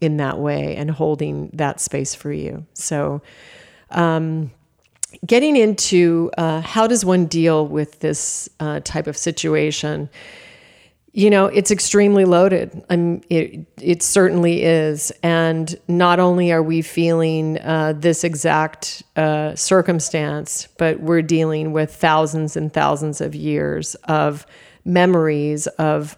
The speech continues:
ourselves, our sisters, our mothers, our aunts, our girlfriends, uh, being, uh, being raped, being violated sexually. And of course, we cannot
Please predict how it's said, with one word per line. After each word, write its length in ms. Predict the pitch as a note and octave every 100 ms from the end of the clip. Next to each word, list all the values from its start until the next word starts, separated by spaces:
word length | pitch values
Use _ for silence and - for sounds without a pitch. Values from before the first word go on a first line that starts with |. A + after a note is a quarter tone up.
| -
ourselves, 1000 | D#3+ D3+ - E3 D#3 D#3 D#3+ E3+ - - _
our 160 | D#3 D3+
sisters, 720 | - E3+ D3+ - D#3 D3+ D3+
our 200 | D3 D#3
mothers, 640 | D#3 D#3 D3+ D#3 D3+ D3+ -
our 220 | D#3 D#3 -
aunts, 680 | D#3 D3+ D#3 - - - - -
our 340 | D#3+ D3+ D3 - - _
girlfriends, 880 | - F3 E3 - D#3+ D3+ D3+ D#3+ - - _ - _ -
uh, 420 | D#3+ D#3 D3+ E3 - E3
being, 540 | F3+ F3 E3 E3 D#3 D#3+ -
uh, 460 | D#3 D3+ D3+ D3+ -
being 280 | F3 F3 D#3+
raped, 520 | D3 D#3 - - - _ - E3+
being 440 | E3 E3 D#3+ D#3 D#3
violated 720 | F3 E3+ F3 E3+ D#3 D#3 D3
sexually. 760 | - D3 - D3+ D3 D#3 D3+ - - - _
And 260 | F3 F3 E3
of 120 | E3
course, 320 | - F#3+ E3+
we 80 | E3+
cannot 760 | D#3+ E3+ E3+ E3 D#3+ D#3+ D#3+